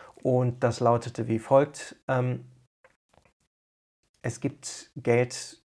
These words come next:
zurückerstattet. Warum, wieso? Weil vorher Umsatzsteuer abgeführt wurde, also schon einbehalten von der Verwertungsgesellschaft, die wurde aber jetzt wieder hinzugegeben und, ähm,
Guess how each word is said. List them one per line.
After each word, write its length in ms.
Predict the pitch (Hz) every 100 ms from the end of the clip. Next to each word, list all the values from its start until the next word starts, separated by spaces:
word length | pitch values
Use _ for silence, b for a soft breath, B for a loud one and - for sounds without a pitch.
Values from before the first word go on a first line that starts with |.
| -
zurückerstattet. 1160 | - 120 165 160 - - - 131 127 139 -
Warum, 360 | - 113 127 123
wieso? 400 | 120 143 156 175 B B B B -
Weil 240 | 127 131
vorher 500 | 127 131 127 127 120
Umsatzsteuer 720 | 139 139 131 - - 120 120
abgeführt 580 | - - 143 - 151 151
wurde, 580 | 131 147 156 160 165 170
also 200 | 123 120
schon 200 | - 117
einbehalten 540 | 123 120 113 117 117
von 140 | -
der 80 | 110
Verwertungsgesellschaft, 1040 | 117 113 127 151 127 - 123 131 131 127 -
die 80 | 123
wurde 160 | 123
aber 140 | 123 120
jetzt 180 | 117
wieder 300 | 113 123 117 - B B B B B B B B B B B -
hinzugegeben 1000 | 127 - 190 180 151 156 156 151 151 151
und, 800 | - 131 131 127 123 - - -
ähm, 580 | 127 123 120 120 120